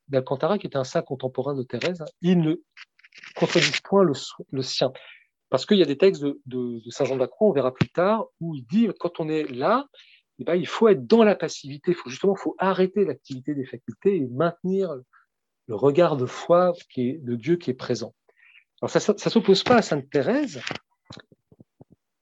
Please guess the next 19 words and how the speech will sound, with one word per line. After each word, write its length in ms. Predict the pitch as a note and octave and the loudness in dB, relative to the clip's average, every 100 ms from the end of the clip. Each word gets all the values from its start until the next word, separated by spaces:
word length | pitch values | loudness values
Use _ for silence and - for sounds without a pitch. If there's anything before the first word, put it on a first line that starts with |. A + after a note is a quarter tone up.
| _ | _
parce 180 | - D3+ | -4 0
que 80 | G#3+ | 4
là, 260 | G#3+ F#3 G#3+ | 4 6 6
vous 60 | |
voyez, 200 | F#3+ G3+ F3 | 6 4 2
on 180 | D#3+ | 2
est 180 | F#3 G#3 G#3+ _ | 4 4 2 _
dans 260 | C3+ B2 G#3+ | -2 4 6
les 140 | G3+ | 6
deuxièmes 480 | D#3+ C#3+ B2 C#3 C3 | 2 -4 -6 -6 -6
demeures, 400 | A#2+ A2+ G#2+ G2+ C3+ | -10 -12 -14 -20 -10
on 100 | C3 | -6
est 160 | D#3+ - | -6 -2
au 120 | D3 | -4
début 580 | B2+ F3+ F#3 D#3 G3+ F3+ | 2 4 4 4 2 0
de 120 | B2+ | -2
l'oraison 420 | B2+ B2 A#2+ C3+ | -4 -4 -4 -6
de 80 | B2 | -10
recueillement. 560 | A2+ A#2+ - A#2 - | -10 -10 -8 -4 -4